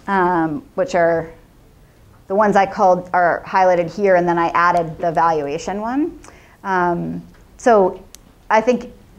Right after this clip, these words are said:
this one really, if someone can explain this to me. So the, um, there was a paper that was published by, I think, this guy, Tony Cooper,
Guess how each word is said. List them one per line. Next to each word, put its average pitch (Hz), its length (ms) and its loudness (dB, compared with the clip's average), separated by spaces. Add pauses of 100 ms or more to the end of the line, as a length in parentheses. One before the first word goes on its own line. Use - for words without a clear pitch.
(360)
this 196 180 -2
one 208 220 2
really, 185 420 4
if - 160 -6
someone 226 240 0
can 202 120 -2
explain 180 400 -6
this 190 180 -6
to 220 100 -10
me. 208 320 -6 (680)
So 277 120 0
the, 226 300 2 (100)
um, 185 480 0 (640)
there 240 120 4
was 233 100 4
a 214 80 4
paper 262 600 4
that 214 100 4
was 196 140 2
published 214 420 -2
by, 190 100 4
I 190 60 0
think, 208 140 -4
this 202 120 -6
guy, 196 160 2
Tony 214 320 -4
Cooper, 233 500 -2